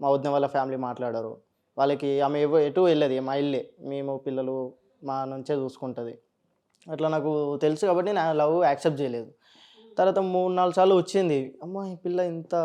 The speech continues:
హై-, ఎల్బీ నగర్ నుంచే నీటికి రావడం అది నాసే జోక్ కదా.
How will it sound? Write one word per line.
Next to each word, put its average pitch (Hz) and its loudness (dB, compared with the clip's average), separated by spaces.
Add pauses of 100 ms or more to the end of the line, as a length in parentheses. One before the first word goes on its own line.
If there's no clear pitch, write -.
(260)
హై-, 151 -4
ఎల్బీ 147 -4
నగర్ 151 -2
నుంచే 151 -4
నీటికి 151 -6
రావడం 139 -6 (580)
అది 139 -4
నాసే 143 -4
జోక్ 143 0
కదా. 123 -6